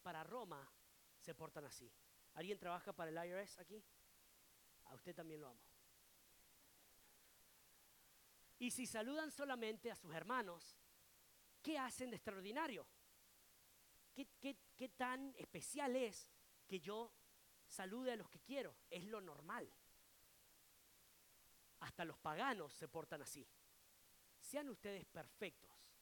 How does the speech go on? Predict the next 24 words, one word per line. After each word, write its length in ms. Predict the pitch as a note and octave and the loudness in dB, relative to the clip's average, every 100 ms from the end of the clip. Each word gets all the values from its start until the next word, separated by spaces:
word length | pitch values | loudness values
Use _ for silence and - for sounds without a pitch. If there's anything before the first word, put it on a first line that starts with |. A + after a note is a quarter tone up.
| - - B2+ | -20 -18 -10
así 260 | A#2 G#3 | -8 -6
como 240 | - G3+ F3+ | -6 -8 -10
su 120 | D3+ | -14
Padre 440 | - G#3 D#3 C#3+ | -2 0 2 0
que 120 | C#3 - | 0 -10
está 160 | D#3+ | -8
en 80 | D#3 | -8
el 100 | C#3+ | -6
cielo 360 | - D#3+ B2 A#2+ - - - - | -6 -6 -8 -12 -20 -20 -20 -12
es 100 | C#3 | -10
perfecto". 460 | C#3 - B2 - - - - - - - - | -10 -8 -8 -8 -18 -20 -20 -20 -20 -20 -8
Y 80 | G3 | 0
lo 100 | G#3+ | 2
que 120 | G#3 | 2
tenemos 240 | A#3 C#4 C4+ | 2 2 0
que 80 | |
hacer 200 | A3+ A#3+ A3 | 0 2 2
es 40 | |
muy 180 | G#3+ B3 | 0 0
sencillo. 520 | A#3 G#3 B3+ F3 B2+ - - - - - - | 0 0 0 -2 -8 -14 -20 -20 -20 -20 -4
Es 120 | G#3 G#3 | -2 0
simplemente 540 | C#4 A#3 A3+ A3 A3 | 0 4 4 4 2
ser 180 | - F3 | 0 -2
perfectos. 500 | E3+ - E3+ - | -2 -2 -4 -6